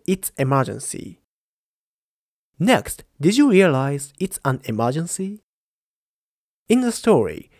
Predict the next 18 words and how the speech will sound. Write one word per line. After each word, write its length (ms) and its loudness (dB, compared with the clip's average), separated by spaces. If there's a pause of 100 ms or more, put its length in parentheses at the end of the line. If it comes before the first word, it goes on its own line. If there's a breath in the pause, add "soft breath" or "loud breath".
(260)
did 140 6
I 180 2
know 380 2
grandma 640 2
needed 540 -2 (140)
urgent 340 0
help? 400 -6 (1160)
Yes, 400 0
I 160 2
did. 440 -10 (540)
So 200 4
I 100 6
got 460 0 (140)
this 200 -4
part 380 -4
right. 360 -6 (2000)
Step 300 2
three, 380 0